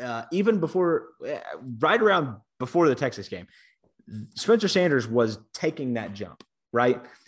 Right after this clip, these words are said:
And there has been no looking back. You know, that, that pick he threw in the first half of that Texas game, after that, he's played the best football of his career,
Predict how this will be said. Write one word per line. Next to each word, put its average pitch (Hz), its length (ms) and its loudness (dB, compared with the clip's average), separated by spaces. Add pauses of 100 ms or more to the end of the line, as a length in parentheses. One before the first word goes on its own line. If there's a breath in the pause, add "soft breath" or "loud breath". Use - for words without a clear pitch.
(160 loud breath)
And 120 720 0
there 135 280 2
has 151 200 2
been 131 260 2
no 127 160 4
looking 123 400 -2
back. 95 440 -12 (100)
You 117 120 0
know, 117 120 4
that, 123 320 0
that 127 220 -6
pick 175 240 -2
he 165 160 2
threw 139 500 0 (340 loud breath)
in 131 120 -4
the 120 60 -2
first 147 420 0
half 143 260 -2
of 120 60 -4
that 117 160 -4
Texas 139 400 -8
game, 95 340 -8 (380)
after 185 380 2
that, 196 280 -2 (380)
he's 226 240 0
played 214 280 2
the 180 80 2
best 165 280 0
football 156 300 0
of 127 100 2
his 110 140 -6
career, 117 640 -2